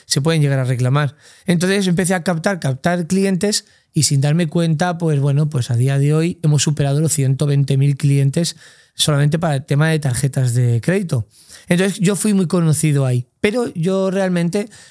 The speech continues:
no he, he fundado al final este despacho solo por ello, sino, como bien dice su eslogan,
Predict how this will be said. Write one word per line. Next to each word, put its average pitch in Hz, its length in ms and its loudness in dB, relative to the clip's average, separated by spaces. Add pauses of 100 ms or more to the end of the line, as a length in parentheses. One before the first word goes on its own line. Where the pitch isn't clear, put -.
(120)
no 175 240 2
he, 175 180 0
he 165 80 -2
fundado 170 300 2
al 143 40 -2
final 160 200 0
este 147 180 0
despacho 151 480 0
solo 143 320 0
por 139 140 0
ello, 151 320 0
sino, 131 480 -2
como 127 180 0
bien 147 160 2
dice 151 200 2
su 151 120 2
eslogan, 165 400 2